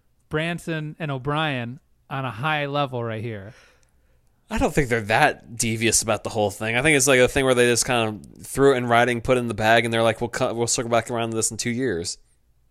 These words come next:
Speaker 1: And, well, they win. They win the episode.
Speaker 2: Sure.
Speaker 1: Tommy LaSalle has one scene,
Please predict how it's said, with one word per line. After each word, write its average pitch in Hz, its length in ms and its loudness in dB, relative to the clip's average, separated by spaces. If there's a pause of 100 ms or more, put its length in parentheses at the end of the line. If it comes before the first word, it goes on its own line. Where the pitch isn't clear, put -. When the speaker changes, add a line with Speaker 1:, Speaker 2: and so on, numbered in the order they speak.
(160)
Speaker 1:
And, 165 280 -6 (340)
well, 151 280 -10 (840)
they 151 240 -4
win. 180 400 -2
They 147 140 -2
win 180 180 -2
the 185 80 -4
episode. 135 400 -6
Speaker 2:
Sure. - 220 -6
Speaker 1:
Tommy 180 160 -4
LaSalle 196 260 -4
has 160 160 -8
one 160 220 -6
scene, 190 400 -6